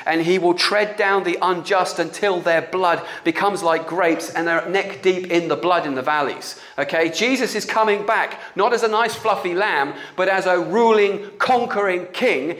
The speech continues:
and he will judge the nations. And so, like it says in the book of Revelation, "Make clean your garments in the blood of the Lamb."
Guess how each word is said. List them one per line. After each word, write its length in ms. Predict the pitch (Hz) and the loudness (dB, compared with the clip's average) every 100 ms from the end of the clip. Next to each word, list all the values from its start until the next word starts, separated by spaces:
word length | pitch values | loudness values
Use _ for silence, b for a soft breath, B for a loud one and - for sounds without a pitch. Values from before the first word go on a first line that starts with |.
| B | B
and 160 | 175 180 | -2 0
he 160 | 220 | 0
will 380 | 214 214 262 240 | 0 2 4 2
judge 300 | - 220 214 | 2 0 0
the 100 | 190 | 0
nations. 840 | 190 226 226 143 - - - - - _ _ _ - - - - - B B B B B | 0 0 0 -6 -10 -12 -12 -16 -20 _ _ _ -20 -20 -20 -20 -20 B B B B B
And 160 | 185 190 | -2 2
so, 320 | 196 185 170 | 4 4 4
like 200 | 175 220 | 0 0
it 80 | 190 | -2
says 200 | 233 220 | 0 0
in 60 | |
the 60 | 214 | 0
book 220 | 214 214 | 0 0
of 60 | 214 | 0
Revelation, 720 | 214 208 220 247 - 143 - B B B | 2 2 2 2 0 -2 -4 B B B
"Make 580 | 170 202 226 220 - - | -6 -2 -2 -4 -12 -8
clean 640 | - 233 247 233 240 233 - | -2 2 2 2 -2 -6 -2
your 600 | 170 220 208 208 - - | 4 6 6 4 -2 -4
garments 920 | 214 226 214 131 92 - - - - _ - | 2 4 2 0 -8 -12 -12 -12 -16 _ -2
in 180 | 202 196 | 0 2
the 80 | 202 | 0
blood 300 | 202 208 196 | 2 2 2
of 100 | 170 | 2
the 100 | 175 | 2
Lamb." 360 | 196 170 101 | 2 0 -4